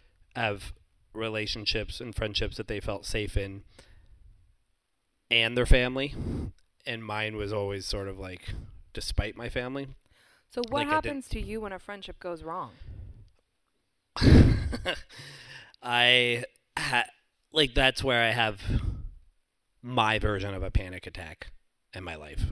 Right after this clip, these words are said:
Speaker 2: Right.
Speaker 1: breaks apart.
Speaker 2: Because?
Speaker 1: Like, say, like, I'm thinking, it was probably five years ago, one of, one of, like, the top three, and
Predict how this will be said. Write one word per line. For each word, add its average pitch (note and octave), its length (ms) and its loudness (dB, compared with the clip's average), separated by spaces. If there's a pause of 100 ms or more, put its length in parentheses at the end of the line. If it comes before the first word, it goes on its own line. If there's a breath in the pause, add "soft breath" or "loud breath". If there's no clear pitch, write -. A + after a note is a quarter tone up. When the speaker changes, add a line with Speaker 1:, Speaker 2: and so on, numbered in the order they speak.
(280)
Speaker 2:
Right. D#3 200 -4
Speaker 1:
breaks - 240 6
apart. - 320 2 (1000 soft breath)
Speaker 2:
Because? D3+ 500 -12
Speaker 1:
Like, A2+ 260 -4
say, - 300 -6 (100)
like, B2 180 -4
I'm A#2+ 160 -6
thinking, A2+ 560 -8 (220)
it G#2+ 60 -18
was A2 100 -18
probably A2+ 260 -14
five G#2+ 480 -8
years A2 280 -10
ago, B2 340 -4
one A#2+ 240 0
of, G#2+ 300 0 (1400 soft breath)
one B2+ 240 2
of, A2+ 100 0
like, A2+ 260 0
the G#2 200 -6 (320)
top A2 420 -4
three, F2 420 -8 (1120 soft breath)
and G#2 220 -12